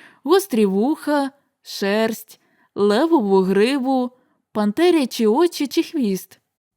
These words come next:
Повна трансформація, як у дивовижної лисиці, що зачарувала Лану, траплялася рідко.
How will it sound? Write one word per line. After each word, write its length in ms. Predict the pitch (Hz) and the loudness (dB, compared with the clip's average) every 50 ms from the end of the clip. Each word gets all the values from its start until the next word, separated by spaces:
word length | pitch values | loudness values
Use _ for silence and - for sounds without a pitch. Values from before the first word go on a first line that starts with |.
| _ _ _ _ _ _ _ _ _ _ _ _ _ _ _ _ _ _ _ _ _ _ _ _ | _ _ _ _ _ _ _ _ _ _ _ _ _ _ _ _ _ _ _ _ _ _ _ _
Повна 500 | - 294 339 392 381 277 233 220 214 208 | -2 0 2 2 2 2 0 0 0 0
трансформація, 1080 | 202 - 220 214 208 196 - - - 208 202 208 220 269 320 330 - - - 202 196 190 | -2 -2 -2 -2 -2 -2 -4 -6 -4 0 0 2 2 0 -2 -6 -8 -4 -2 0 0 2
як 260 | 196 208 233 233 - | 0 0 -2 -4 -4
у 60 | 269 | -4
дивовижної 800 | 226 208 247 233 226 240 214 233 285 294 233 220 214 220 214 208 | -2 -2 -2 -2 -2 -2 -2 -2 -2 -2 0 0 2 2 4 4
лисиці, 840 | 202 202 202 196 196 - - 262 311 339 - - - 214 196 196 196 - | 4 2 2 0 -2 -4 -4 -2 0 0 0 -2 -4 -4 -2 -2 -4 -8
що 280 | - - - - 330 302 | -14 -18 -8 -6 -6 -4
зачарувала 680 | 247 285 277 - 302 320 302 294 285 302 220 214 247 311 | -4 -4 -6 -4 -4 -4 -4 -2 -2 0 0 0 0 -2
Лану, 480 | - 196 226 202 196 196 196 190 185 - _ _ _ _ _ _ _ _ _ _ _ | -2 -2 -2 -2 -2 -2 -2 -2 -4 -6 _ _ _ _ _ _ _ _ _ _ _
траплялася 720 | - 370 359 359 - 330 349 339 320 320 302 - 359 370 349 | -4 -2 -2 2 2 4 4 4 4 2 0 0 0 0 2
рідко. 540 | 269 220 190 - - - 202 196 196 185 | 2 0 -2 -4 -6 -6 -4 -4 -4 -6